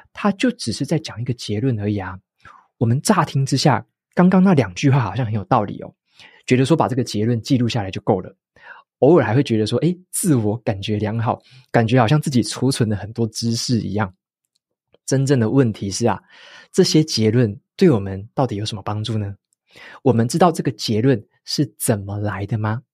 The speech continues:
在什么情况下会产生出这种结论？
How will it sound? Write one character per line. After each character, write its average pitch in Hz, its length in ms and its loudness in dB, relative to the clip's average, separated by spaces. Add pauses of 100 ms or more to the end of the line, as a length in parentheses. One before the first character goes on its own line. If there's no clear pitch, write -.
(440)
在 254 140 2
什 143 120 2
么 107 80 2
情 113 160 -2
况 156 200 4
下 139 260 2 (180)
会 - 160 2
产 190 220 -4
生 110 140 -2
出 117 120 -4
这 110 80 0
种 95 120 0
结 92 160 -14
论？ 104 200 -2